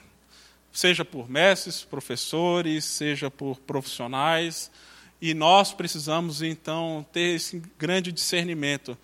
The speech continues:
Aquilo que pertence ao povo de Deus, os princípios, valores, e aquilo que pertence, então, à Babilônia.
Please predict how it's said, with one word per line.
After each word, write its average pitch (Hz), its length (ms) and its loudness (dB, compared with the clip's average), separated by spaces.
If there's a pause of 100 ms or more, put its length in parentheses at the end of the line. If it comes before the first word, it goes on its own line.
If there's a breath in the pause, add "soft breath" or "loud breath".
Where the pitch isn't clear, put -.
(400 loud breath)
Aquilo 208 420 -2
que 220 120 -6
pertence 202 760 -2
ao 190 100 2
povo 165 300 -6
de 147 100 -8
Deus, 170 460 -2
os 156 120 -8
princípios, 180 640 -8
valores, 147 720 -4 (360 loud breath)
e 151 80 -2
aquilo 170 360 -2
que 170 120 -10
pertence, 170 760 -2
então, 160 440 -6
à 143 60 -2
Babilônia. 127 840 -2